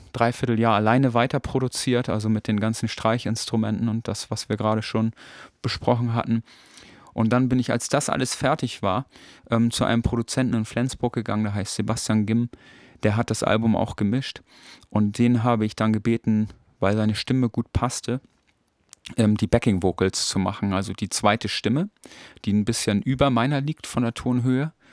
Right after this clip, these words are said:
Und alles, was auf, auf, ähm, meiner Tonhöhe liegt in der Stimme, das macht Arne,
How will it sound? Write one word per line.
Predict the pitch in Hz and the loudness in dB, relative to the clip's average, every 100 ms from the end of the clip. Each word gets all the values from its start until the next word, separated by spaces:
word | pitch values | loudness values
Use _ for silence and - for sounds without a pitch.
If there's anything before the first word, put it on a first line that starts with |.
| - - - - | -20 -20 -20 -20
Und | - 104 107 104 | -6 -2 0 0
alles, | 101 139 - | 0 0 0
was | 127 120 - | -4 -2 0
auf, | 110 110 - - | 0 -2 -8 -6
auf, | - 101 - - 98 | -2 -2 -4 -6 -2
ähm, | 95 95 95 95 - | 0 0 -2 -4 -6
meiner | - 104 120 127 | -2 2 2 0
Tonhöhe | - - 120 117 113 - 120 120 113 110 | -2 0 2 2 0 -4 -10 -2 0 0
liegt | 101 160 - 139 | 0 -2 -2 -2
in | |
der | 135 | -2
Stimme, | - - 135 | -2 -2 0
das | 117 - | -2 -2
macht | 120 - - | -2 -2 -2
Arne, | 95 110 117 | 0 0 0